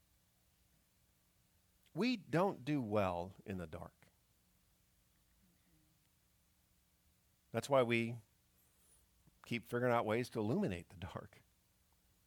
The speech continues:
We don't do well in the dark, whether it's physical darkness or especially personal darkness. You know, in the dark, we lose perspective.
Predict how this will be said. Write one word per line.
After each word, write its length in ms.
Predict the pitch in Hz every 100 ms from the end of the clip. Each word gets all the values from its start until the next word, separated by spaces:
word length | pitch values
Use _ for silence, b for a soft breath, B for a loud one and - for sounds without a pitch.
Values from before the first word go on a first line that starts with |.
| _ _
We 60 | 202
don't 140 | 254
do 80 | 185
well 160 | 151
in 40 | 143
the 80 | 117
dark, 280 | 131 117
whether 220 | 151 175 170
it's 160 | -
physical 340 | - 180 214 196
darkness 460 | 202 208 226 -
or 420 | 147 151 143 139 123
especially 640 | 113 - 196 226 - 110
personal 420 | - 165 - 87
darkness. 580 | 80 95 - - - - _ _ _ _ _ _ _ _ _ _ _ _ _ b b b b _ _ _ _ _ _ _ _ _ _
You 40 | 151
know, 60 |
in 60 | 185
the 60 |
dark, 340 | 143 170 247 -
we 140 | - 226
lose 220 | 220 175
perspective. 720 | 180 - 196 220 - 85